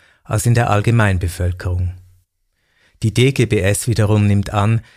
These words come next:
dass jeder vierte Betroffene im Verlauf der Erkrankung mindestens einmal versucht, sich das Leben zu nehmen. Andere Quellen gehen von bis zu fünfzig Prozent aus.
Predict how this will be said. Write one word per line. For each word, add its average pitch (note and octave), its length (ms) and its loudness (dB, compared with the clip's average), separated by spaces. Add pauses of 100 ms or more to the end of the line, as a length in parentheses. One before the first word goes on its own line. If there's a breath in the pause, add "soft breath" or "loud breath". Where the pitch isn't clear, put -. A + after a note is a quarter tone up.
(120 loud breath)
dass A2 200 -2
jeder A#2 220 2
vierte B2 480 -2
Betroffene A2 600 -2
im A2 100 0
Verlauf G2+ 460 -2
der G#2 120 -2
Erkrankung G2 640 -2
mindestens G2+ 520 -2
einmal G#2+ 420 0
versucht, G2+ 560 -4
sich - 180 -6
das - 200 -4
Leben G2 320 0
zu - 160 -6
nehmen. F2 440 -2 (840)
Andere A#2 380 2
Quellen A#2 400 2
gehen A2+ 180 0
von G2+ 220 -2
bis G#2+ 180 -2
zu A2 120 -4
fünfzig - 540 -4
Prozent F#2 480 -6
aus. - 340 -20